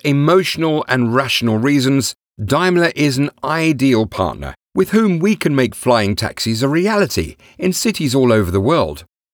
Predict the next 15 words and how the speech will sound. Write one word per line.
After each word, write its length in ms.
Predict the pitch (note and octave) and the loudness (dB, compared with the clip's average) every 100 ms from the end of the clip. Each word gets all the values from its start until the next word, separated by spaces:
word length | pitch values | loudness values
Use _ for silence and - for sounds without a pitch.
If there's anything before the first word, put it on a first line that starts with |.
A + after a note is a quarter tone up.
| _ - | _ -8
Both 340 | A2 F#3 A#3 | 0 0 2
of 120 | G#3+ | 0
our 160 | F#3 D#3+ | 0 0
companies 500 | D3+ C3 B2 B2 A#2 - | 0 0 2 2 0 -4
are 140 | A#2 | -8
committed 640 | - D3 E3+ G3 - D#2 - | -4 -4 0 -2 -2 -4 -4
to 100 | F2 | -2
mobility 640 | F2 E2 G#2 G2 A2 A2 _ _ _ | -2 0 0 0 -2 -4 _ _ _
as 220 | A#2+ B2 | -4 -2
a 40 | A#2+ | 0
service, 680 | - B2 G2+ C#2+ - - - _ - | 2 2 2 -2 -8 -8 -10 _ -2
electric 480 | C3+ E3 C3 C3+ | 0 0 -2 -4
mobility, 800 | A2+ G#2+ G2 C#3 A#2 F2+ C2+ D2+ - | 0 0 0 0 -2 -4 -8 -10 -12
and 300 | C#3+ D#3+ D3+ | -8 -6 -4
sustainability. 1040 | - F3 - G#2+ E2 D2+ C#2+ - D2 C#2 | -4 -4 0 0 0 -2 -4 -6 -10 -10